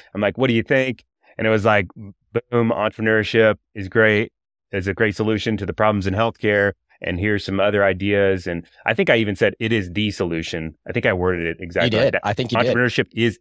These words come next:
Speaker 1: the solution to the healthcare problem. And then I had a few other ideas. Like, I talked about direct care is a great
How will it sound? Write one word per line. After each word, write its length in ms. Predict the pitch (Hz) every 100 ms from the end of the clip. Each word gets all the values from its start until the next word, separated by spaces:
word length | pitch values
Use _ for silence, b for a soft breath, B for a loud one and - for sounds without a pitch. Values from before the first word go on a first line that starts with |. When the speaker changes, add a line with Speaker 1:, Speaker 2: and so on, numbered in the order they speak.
| -
Speaker 1:
the 320 | 87 107 113
solution 680 | - 90 90 85 87 82 104
to 120 | 107
the 140 | 95 82
healthcare 380 | 92 - 92
problem. 380 | - 98 87 82 - _ _
And 160 | 104 120
then 80 | 135
I 80 | 127
had 180 | 131
a 60 | 107
few 240 | 110 117
other 180 | 107 101
ideas. 460 | 92 90 95 95 92
Like, 200 | 98 90
I 60 | 95
talked 260 | 101 92
about 360 | 92 87 87 104
direct 300 | 101 92 -
care 460 | 104 92 90 90
is 120 | 90 90
a 60 |
great 400 | 87 90 90 95